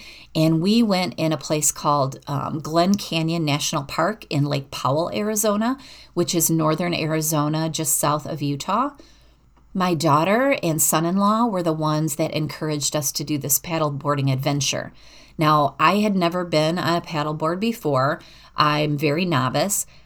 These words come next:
I've been in a kayak, I've been in a <laughs> rowboat, I've done those things, but never a paddleboard.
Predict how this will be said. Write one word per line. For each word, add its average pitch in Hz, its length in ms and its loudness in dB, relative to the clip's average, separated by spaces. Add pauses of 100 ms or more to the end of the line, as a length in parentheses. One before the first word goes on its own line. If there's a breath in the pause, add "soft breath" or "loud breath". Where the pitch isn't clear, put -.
I've 156 200 0
been 160 160 0
in 185 120 2
a 208 60 2
kayak, 165 720 0
I've 139 220 -6
been 156 140 -2
in 170 100 -2
a 196 60 0
<laughs> - 0 -
rowboat, 160 720 4
I've 156 200 0
done 170 240 2
those 320 320 4
things, 131 360 -4 (360 loud breath)
but 170 180 2
never 170 360 2
a 160 60 2
paddleboard. 139 640 -4